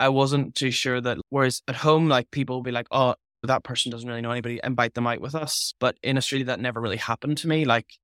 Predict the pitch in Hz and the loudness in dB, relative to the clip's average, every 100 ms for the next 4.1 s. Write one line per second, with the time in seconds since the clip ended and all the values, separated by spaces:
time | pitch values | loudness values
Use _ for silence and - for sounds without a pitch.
0 | _ _ 135 127 127 123 123 123 120 120 | _ _ -4 -2 -2 -2 -4 -4 -4 -4
1 | 113 123 117 107 120 117 120 127 131 135 | -6 -10 -8 -8 -6 -4 -4 -4 -4 -2
2 | 120 117 - _ - 117 113 113 107 107 | -2 -4 -8 _ -8 -6 -6 -8 -10 -16
3 | _ - 117 113 120 113 113 - 123 113 | _ -4 -2 -2 -2 -2 -4 -2 -2 -2
4 | 95 | -4